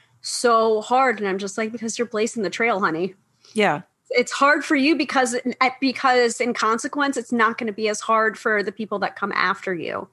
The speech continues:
Speaker 2: Well, like,
Speaker 1: That's
Speaker 2: if
Speaker 1: why.
Speaker 2: you think about RuPaul's Drag Race, which is a perfect segue here as we're talking about trailblazers, I remember her in the early nineties, uh, with Supermodel, and I remember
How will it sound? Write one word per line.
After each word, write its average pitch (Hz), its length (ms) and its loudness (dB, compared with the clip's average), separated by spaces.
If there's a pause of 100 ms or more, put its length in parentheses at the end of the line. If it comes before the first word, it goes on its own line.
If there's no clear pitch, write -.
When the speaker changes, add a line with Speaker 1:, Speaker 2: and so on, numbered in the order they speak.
(200)
Speaker 2:
Well, 254 140 2
like, 269 180 4
Speaker 1:
That's 208 140 0
Speaker 2:
if 240 80 0
Speaker 1:
why. 180 140 2
Speaker 2:
you - 60 2
think 294 200 -2
about 247 460 2 (360)
RuPaul's 202 480 0
Drag 175 220 0
Race, 151 380 -6 (240)
which 190 320 2 (560)
is 214 200 4
a 202 80 6
perfect 208 400 0
segue 175 380 0
here 160 340 0
as 170 160 -2
we're 156 120 -4
talking 160 320 -4
about 151 320 -4 (440)
trailblazers, 160 840 -2 (560)
I 202 180 6
remember 202 460 2
her 165 280 0
in 160 340 -2
the 156 100 -2
early 170 320 0
nineties, 170 760 0 (540)
uh, 175 280 4
with 175 140 2
Supermodel, 214 880 2
and 180 160 0
I 175 80 0
remember 170 760 -2